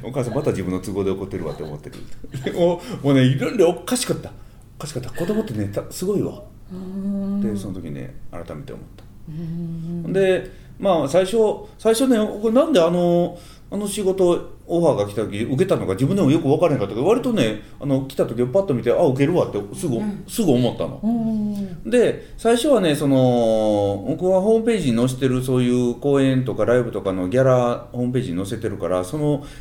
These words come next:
Speaker 1: 金額を払わなあかんと思って、彼女も青くなったらしいんやけど、
Speaker 2: うん。
Speaker 1: だからなんかすごい料金設定してたんよね。
Speaker 2: うん。
Speaker 1: で、パッと見て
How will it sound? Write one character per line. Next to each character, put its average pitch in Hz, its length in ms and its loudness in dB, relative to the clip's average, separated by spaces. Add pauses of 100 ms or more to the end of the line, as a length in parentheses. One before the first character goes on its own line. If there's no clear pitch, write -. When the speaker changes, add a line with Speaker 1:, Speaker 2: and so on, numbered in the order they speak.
(100)
Speaker 1:
金 156 140 0
額 104 200 0
を 85 80 0
払 143 180 2
わ 135 60 4
な 120 100 2
あ 104 40 0
か 101 140 -4
ん - 40 -6
と 85 60 -8
思 82 80 -8
っ 78 40 -10
て、 87 60 -6
彼 110 200 -6
女 87 100 -6
も 76 140 -4
青 127 140 2
く 120 60 -4
な 78 100 -6
っ - 40 -10
た 73 80 -8
ら - 80 -6
し - 80 -10
い 85 40 -10
ん - 20 -12
や - 60 -14
け - 60 -14
ど、 82 180 -4
Speaker 2:
う 85 40 -6
ん。 160 480 -8
Speaker 1:
だ 151 100 -4
か 131 80 -2
ら 92 140 -2
な 104 120 -4
ん - 20 -6
か 95 100 -4
す - 140 -8
ご 143 100 2
い 107 40 0
料 120 120 4
金 120 180 -6
設 120 160 -8
定 82 80 -10
し - 60 -16
て 107 80 -10
た 76 120 -12
ん - 20 -10
よ 65 60 -10
ね。 101 120 -8 (160)
Speaker 2:
う - 40 -14
ん。 - 20 -14
Speaker 1:
で、 147 80 -8
パ 151 100 -10
ッ 143 60 -8
と 107 100 -8
見 95 80 -6
て 95 280 -6